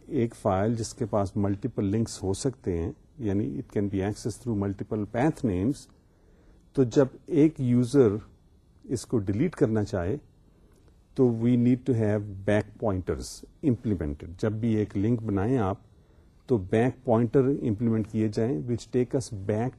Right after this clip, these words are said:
to the place where it is being point-، pointed from۔ ٹھیک ہے، تو بیک پوائنٹرز کو یوز کر کے، اب جب ایک فائل کو ڈیلیٹ کرنا ہے تو بیک پوائنٹرز پہ یوز، یوز کر کے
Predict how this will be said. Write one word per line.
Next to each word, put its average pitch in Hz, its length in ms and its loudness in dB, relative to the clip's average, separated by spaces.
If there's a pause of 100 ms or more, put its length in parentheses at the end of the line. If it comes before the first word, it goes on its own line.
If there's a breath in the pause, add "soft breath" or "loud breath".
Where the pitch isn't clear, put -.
(140)
to 127 160 2
the 123 340 -4
place 107 440 0 (640 soft breath)
where 123 220 6
it 131 260 -2
is 107 60 -2
being 110 260 2 (140)
point-، 95 460 -4 (200)
pointed 98 400 -2
from۔ 67 140 -6 (920)
ٹھیک 123 180 -6
ہے، 165 40 -4 (380 soft breath)
تو - 100 0
بیک 117 360 0
پوائنٹرز 123 380 2
کو 139 100 0
یوز 113 280 0
کر 98 160 0
کے، 135 220 -2 (260)
اب 104 140 -10
جب 107 120 2
ایک 107 120 0
فائل 104 220 0
کو 107 100 -2
ڈیلیٹ 110 340 4
کرنا 139 240 4
ہے 135 40 0
تو 123 100 -2
بیک 107 260 0
پوائنٹرز 110 320 -2
پہ 117 60 -4
یوز، 107 340 -2 (340)
یوز 110 260 -4
کر 107 160 -2
کے 151 160 -4